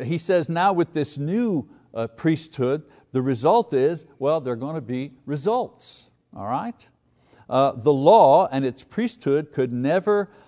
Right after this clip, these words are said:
uh, uh, resurrect men from the dead, could not clear their consciences, could not draw men near to God. It only reminded them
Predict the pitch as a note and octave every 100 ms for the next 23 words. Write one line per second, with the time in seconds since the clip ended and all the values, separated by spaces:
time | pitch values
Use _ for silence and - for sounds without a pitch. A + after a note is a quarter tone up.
0 | _ A#2+ A#2+ A2+ G#2 A2 G#2+ G#2+ A2 D#3
1 | D#3+ E3 D3 E3 - C3+ D3+ D#3 E3+ C#3+
2 | B2 A2+ G#2 C3+ D#3 D#3+ - - A#2 C#3+
3 | F3 - F3 F3 C#3 - D3+ E3 - E3+
4 | - F3 E3+ B2 A2+ C#3+ E3+ A#2 A#2+ C#3+
5 | D3 B2+ D3 D#3+ D3+ - - - B2 D#3+
6 | E3 D3 A#2+ D3+ C3+ G#2 A#2 A#2 C3+ D#3
7 | C#3+ D3+ C#3 E3 F3 C3 A2+ B2 B2+